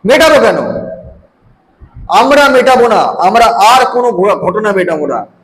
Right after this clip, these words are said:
দরকার হলে সেই ঘটনার পরিপ্রেক্ষিতে আইন প্রশাসন তো আইন প্রশাসনের মতো কাজ করবে, কিন্তু আমাদের নাগরিক দায়িত্ব এবার পালনের সময় এসছে। আমরা ভুলে যাই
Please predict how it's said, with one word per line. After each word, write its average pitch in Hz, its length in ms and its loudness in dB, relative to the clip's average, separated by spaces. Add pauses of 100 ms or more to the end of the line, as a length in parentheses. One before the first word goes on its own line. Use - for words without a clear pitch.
(160)
দরকার 208 400 2
হলে 269 580 2
সেই 202 160 0
ঘটনার - 680 -2
পরিপ্রেক্ষিতে 254 640 -2
আইন 202 240 -2
প্রশাসন 226 420 -4
তো 240 80 0
আইন 214 220 -2
প্রশাসনের 220 460 -6
মতো 220 200 -2
কাজ 208 260 -4
করবে, 185 280 -2
কিন্তু - 480 -6
আমাদের 262 580 0
নাগরিক 208 440 0
দায়িত্ব 254 240 0
এবার 240 300 2
পালনের 196 360 -2
সময় 175 300 -6
এসছে। 123 380 -6 (340)
আমরা 175 260 0
ভুলে 240 300 2
যাই 254 240 4